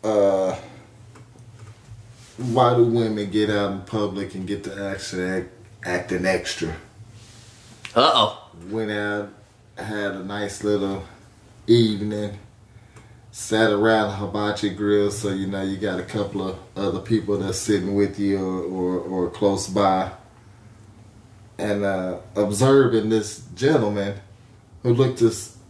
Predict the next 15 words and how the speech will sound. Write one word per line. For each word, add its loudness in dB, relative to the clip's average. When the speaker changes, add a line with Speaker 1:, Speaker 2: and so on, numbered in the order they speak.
Speaker 1:
seemed 0
to 2
be 6
a 6
little 4
distraught. -2
He -4
seemed -2
to -2
be -2
stressed 0
out -2
and -10
trying -2
to -6